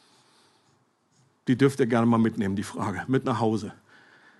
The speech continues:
Ist Gemeinschaft dieses zentrale, dieser zentrale Begriff, der deine Beziehung zum Heiligen Geist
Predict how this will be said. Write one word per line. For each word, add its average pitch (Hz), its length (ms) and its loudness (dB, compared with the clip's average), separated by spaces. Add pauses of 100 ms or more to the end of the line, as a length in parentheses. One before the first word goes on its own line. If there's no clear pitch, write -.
(120)
Ist 170 220 2
Gemeinschaft 196 1080 4 (640)
dieses 101 340 2
zentrale, 175 800 4 (560)
dieser 139 200 2
zentrale 156 500 2
Begriff, 131 640 2
der 123 120 4
deine 185 460 2
Beziehung 135 520 2
zum 127 180 -2
Heiligen 120 380 4
Geist 110 340 -2